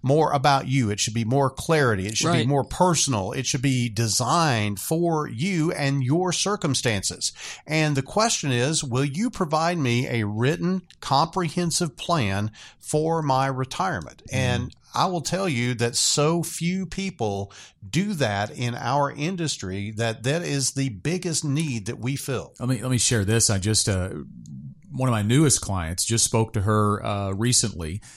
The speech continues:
Speaker 3: uh, as we continue the process of, of getting everything set up for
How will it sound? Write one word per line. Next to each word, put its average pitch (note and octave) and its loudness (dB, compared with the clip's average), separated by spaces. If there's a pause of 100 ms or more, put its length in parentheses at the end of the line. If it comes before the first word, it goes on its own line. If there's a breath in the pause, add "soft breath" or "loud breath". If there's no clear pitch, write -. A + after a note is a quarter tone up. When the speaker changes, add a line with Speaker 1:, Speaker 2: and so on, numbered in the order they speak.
(180 loud breath)
Speaker 3:
uh, F#2+ -6
as F#2+ -4
we G2+ 0 (100)
continue G#2+ 2
the G2+ 2
process G2+ 2
of, G2 -2
of G2+ -8
getting G#2+ 0
everything G#2 0
set G2+ 2
up G2 -2
for F#2 -4